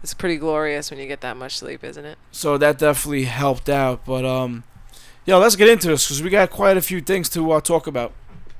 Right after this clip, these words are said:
Speaker 1: I'm down. Let's start. What are we gonna start with?
Speaker 2: I don't know. We should have figured that out first.
Speaker 1: All right,
Speaker 2: 'Cause
Speaker 1: let's
Speaker 2: some
Speaker 1: go. Okay, go ahead,
Speaker 2: Some
Speaker 1: sorry.
Speaker 2: movies we watched together and some
Speaker 1: Right.
Speaker 2: we watched,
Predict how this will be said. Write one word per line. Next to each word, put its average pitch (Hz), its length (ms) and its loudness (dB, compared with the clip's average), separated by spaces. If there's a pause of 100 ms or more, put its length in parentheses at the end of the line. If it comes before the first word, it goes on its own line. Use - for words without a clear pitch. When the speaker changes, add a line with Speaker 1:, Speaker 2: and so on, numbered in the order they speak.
(200)
Speaker 1:
I'm 190 240 -6
down. 175 480 0
Let's 160 160 -10
start. 180 400 -2
What 160 120 -4
are 175 40 -4
we 180 80 -4
gonna 185 140 -6
start 185 280 2
with? 143 200 2
Speaker 2:
I 165 80 6
don't 175 100 6
know. 175 120 8
We 147 100 2
should 165 180 0
have 143 80 0
figured 160 260 2
that 151 160 6
out 143 160 4
first. - 800 -2
Speaker 1:
All 190 80 0
right, 156 160 2
Speaker 2:
'Cause 160 100 2
Speaker 1:
let's - 100 4
Speaker 2:
some 277 320 8
Speaker 1:
go. 240 60 -14 (220)
Okay, 175 200 -6
go 165 80 -8
ahead, 165 140 -6
Speaker 2:
Some 175 200 4
Speaker 1:
sorry. 180 40 0
Speaker 2:
movies 185 340 2
we 170 80 0
watched 165 300 2
together 170 360 4
and 190 100 -2
some 151 180 0
Speaker 1:
Right. 160 80 -2
Speaker 2:
we 151 60 0
watched, 147 440 0